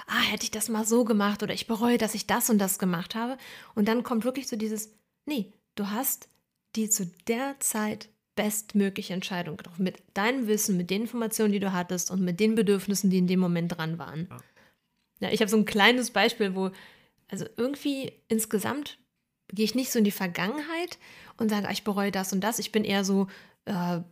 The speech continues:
Speaker 1: Zukunft und, ähm, bin zu sehr manchmal in der Zukunft und
Speaker 2: Mhm.
Speaker 1: denke, „Ah, wie ist es dann und dann und dann?“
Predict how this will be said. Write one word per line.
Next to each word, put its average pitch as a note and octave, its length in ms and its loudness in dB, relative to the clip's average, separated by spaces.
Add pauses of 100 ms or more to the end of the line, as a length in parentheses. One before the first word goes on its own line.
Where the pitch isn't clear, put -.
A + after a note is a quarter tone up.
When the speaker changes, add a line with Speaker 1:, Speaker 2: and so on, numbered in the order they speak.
Speaker 1:
Zukunft D4 580 2
und, G3 280 2
ähm, F#3+ 440 0
bin G3 160 -4
zu F3+ 100 -4
sehr F#3+ 100 0
manchmal F#3 220 -2
in E3+ 60 0
der - 80 -4
Zukunft C#4 460 -4
und F#3 320 0
Speaker 2:
Mhm. - 240 -14
Speaker 1:
denke, F3 200 -6
„Ah, G3 300 -4 (240)
wie G3+ 180 -6
ist G#3+ 100 -8
es - 100 -18
dann A3+ 220 -4
und F#3 80 -2
dann F#3+ 200 -4
und F3+ 80 -2
dann?“ C4 180 -6